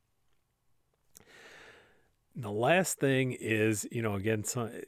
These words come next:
the last thing i-, is kind of the first thing that you have to look at too. I-, it's the last thing to look out for. I kind of struggled to identify or, or to title. Um,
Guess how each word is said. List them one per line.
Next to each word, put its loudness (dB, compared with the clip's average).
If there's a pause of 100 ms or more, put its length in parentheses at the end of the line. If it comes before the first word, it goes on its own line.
(720)
the -10
last 0
thing 6
i-, 6
is 0
kind 2
of 4
the 0
first -4
thing 0
that 0
you 0
have -4
to -8
look -2
at 0
too. 0
I-, -4
it's -6 (960)
the -8
last 2
thing 4
to 2
look 2
out -2
for. 0
I -2
kind -4
of 2
struggled 2
to -2 (680)
identify 0
or, -8
or -8
to -8
title. -8 (440)
Um, -10